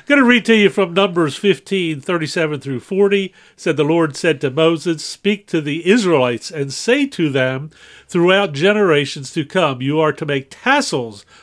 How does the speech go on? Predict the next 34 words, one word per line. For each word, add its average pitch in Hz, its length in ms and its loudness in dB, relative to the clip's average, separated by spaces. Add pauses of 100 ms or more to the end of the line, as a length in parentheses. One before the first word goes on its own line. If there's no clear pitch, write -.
on 175 160 -2
the 143 120 0
corners 247 460 -4
of 214 120 -2
your 208 120 -2
garments 131 520 -2 (280)
with 151 200 0
a 143 140 4
blue 202 340 2
cord 160 480 2
on 139 200 -6
each - 260 -8
tassel. 123 680 -6 (540)
You 190 220 0
will 165 420 0
have 170 480 0
these 233 300 0
tassels 180 640 0 (320)
to 180 180 4
look 240 380 4
at, 139 360 -2
and 156 160 -4
so 214 280 4
you 196 260 0
will 180 300 2
remember 143 800 -2
all 165 260 2
the 185 140 -4
commands 156 500 -6
of 147 100 -4
the 143 100 -6
Lord, 117 420 -4 (320)
that 139 320 -2
may, 147 400 -4